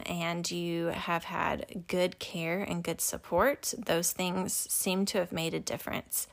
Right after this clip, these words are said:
But we'll see if future research proves that. Time. I did see that this is something I had thought, and this survey ca-, kinda showed a little bit more, but over half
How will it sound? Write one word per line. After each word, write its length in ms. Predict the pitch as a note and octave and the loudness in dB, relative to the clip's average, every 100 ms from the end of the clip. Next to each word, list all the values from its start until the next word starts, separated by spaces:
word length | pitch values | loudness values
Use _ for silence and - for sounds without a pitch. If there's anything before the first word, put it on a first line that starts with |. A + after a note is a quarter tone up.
| _ | _
But 340 | - F3+ - B3 | 8 8 8 4
we'll 140 | G3 | 4
see 300 | G3 - G3 | 4 4 4
if 100 | F#3+ | 2
future 360 | - F3 - E3+ | 0 0 2 2
research 540 | E3 - D#3+ - - - - | 0 0 0 0 -2 -4 -12
proves 440 | - E3 D#3+ - | -2 0 0 0
that. 280 | - - - - - - - - - - - - - - - - - | 2 2 0 -16 -20 -20 -18 -20 -20 -20 -20 -20 -20 -20 -20 -10 -2
Time. 720 | - - B3 B3+ G3 F3 F#3+ - - - | 0 6 8 10 8 6 0 -4 -2 4
I 60 | C4 | 6
did 140 | D4 | 6
see 180 | D4 C#4 | 6 8
that 260 | B3+ A3+ - | 8 8 6
this 140 | A#3 B3 | 4 6
is 100 | B3 | 6
something 320 | B3+ B3+ - | 8 8 10
I 140 | G3+ | 10
had 320 | G#3 G#3+ G3+ | 10 8 8
thought, 420 | - F#3 A#3 - - | 12 12 12 12 8
and 400 | G3+ G3 G3 G3 | 6 8 6 6
this 180 | A3+ G#3 | 4 4
survey 400 | - G#3 G3 G#3+ | 6 6 6 6
ca-, 300 | G#3 G3+ F#3+ - | 4 2 0 0
kinda 360 | G#3 G3 F#3+ | 4 6 6
showed 300 | G3+ - G#3 | 6 8 10
a 60 | G3 | 10
little 240 | F#3+ G3 | 10 10
bit 160 | G3+ G3 | 8 8
more, 360 | F#3 F#3+ C#4 - - - - - | 8 8 8 4 -4 -8 -2 10
but 260 | A3 G#3+ - | 12 12 12
over 240 | A#3+ C4+ B3+ | 10 12 6
half 880 | - - - C4 A3 E3 - - | 4 2 8 10 10 8 2 -6